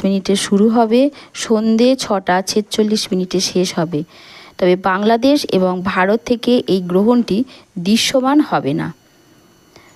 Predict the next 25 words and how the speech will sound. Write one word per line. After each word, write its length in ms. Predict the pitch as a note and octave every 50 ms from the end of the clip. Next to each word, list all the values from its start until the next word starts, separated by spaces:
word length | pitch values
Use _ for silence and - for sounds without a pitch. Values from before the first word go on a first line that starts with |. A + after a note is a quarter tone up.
| _ _
সূর্যগ্রহণের 840 | - - - A#3+ A#3+ G3+ A3+ B3+ C4 C4+ C#4+ C#4+ D4+ D4 D4+ D#4 E4 D#4+ -
সময় 420 | - B3 A3+ A3 G3+ F#3+ G3+ C4 C4+ - - _ -
অবশ্যই 480 | G3 F#3+ F#3+ G3 A3+ - - - C4 B3
সাবধানতা 580 | - - A3+ A3 G#3 - A#3+ A#3+ A#3 A3+ - A#3+
অবলম্বন 440 | A3 G3+ G3+ G#3 G3 F#3+ G3 G3 G#3
করা 280 | G#3 - F#3+ F#3+ G3+ G#3
উচিত। 360 | G#3 F#3+ F#3 - - F#3 G#3 - - - - - - - - - - _ -
যদিও 320 | - A3 A3 G#3+ A#3 C4 C#4 C4+ -
এই 140 | - G#3+
গ্রহণটি 540 | F#3 F3+ G3+ G#3 G3+ A3 A#3 A#3+ A#3 - A#3+ A#3+ A#3 G#3
ভারত 380 | F#3 F#3 F#3+ F#3+ G3+ A3 A#3 - A#3+
ও 40 | A3+
বাংলাদেশে 640 | G#3 G3 F3+ F#3 F#3+ G3 G3 G3 G#3 G3+ - - G#3+ G3
দেখা 300 | F#3 E3+ F3 - - G3+
যাবে 300 | G3+ G#3 F3+ E3+ E3+ E3+
না, 140 | E3+ E3+ - B3 - - - - - - - -
তবে 220 | - G#3 F#3+ G3 G3+
সাধারণভাবে 920 | - - G3+ G3+ G3+ G#3 A3+ A#3+ B3 B3 B3+ B3+ A#3+ A#3+ G#3+ F#3+ E3+ F3 - - - - - - -
সূর্যগ্রহণের 880 | - - - A3+ A3+ F#3+ - A#3+ B3 A#3 B3 B3+ B3+ B3+ B3+ B3+ B3 -
সময় 400 | - - G#3+ G3 F#3 E3+ F3+ A3 - - - - - - - - _ - - -
যথেষ্ট 460 | G#3 G#3 G3 G3 - C4 C4+ - - - C#4+ C#4
সাবধানতা 640 | - - B3+ A#3 A3 G3+ - B3 A#3+ A#3+ A#3 - A#3+ A#3
অবলম্বন 460 | G#3+ G3+ G3+ G#3 G3+ G3 F#3+ F#3 F#3+ G3
করা 260 | - F#3+ F#3 G3 G#3 G3+
উচিত। 340 | F#3 E3+ - - - G#3+